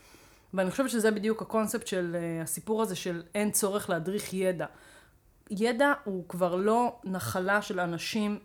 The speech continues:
מאוד מאוד מסוימים, זאת אומרת, בטח לא מישהו מלמד תוכן שהוא די גנרי, במישהו שהוא מתחלף.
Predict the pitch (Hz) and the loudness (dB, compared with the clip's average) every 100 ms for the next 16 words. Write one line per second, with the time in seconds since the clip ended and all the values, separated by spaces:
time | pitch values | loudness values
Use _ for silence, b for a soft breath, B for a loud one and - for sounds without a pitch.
0 | _ 175 - 208 202 175 180 185 190 - | _ -8 0 0 0 -2 -2 -2 -4 -4
1 | 160 165 190 156 - 170 165 165 160 - | -4 -4 -4 -6 -6 -4 -4 -6 -8 -6
2 | 190 208 - 220 220 220 208 226 214 185 | -4 -4 -2 2 4 4 2 -2 -2 -2
3 | 170 180 214 220 214 226 220 180 180 208 | -2 -2 -2 -2 -2 -4 -4 -4 0 0
4 | 180 170 190 208 226 220 B B B B | 0 -2 0 0 -2 -4 B B B B
5 | - 175 190 226 214 175 170 - 190 214 | -4 -2 0 0 0 0 -2 -2 2 2
6 | - | 0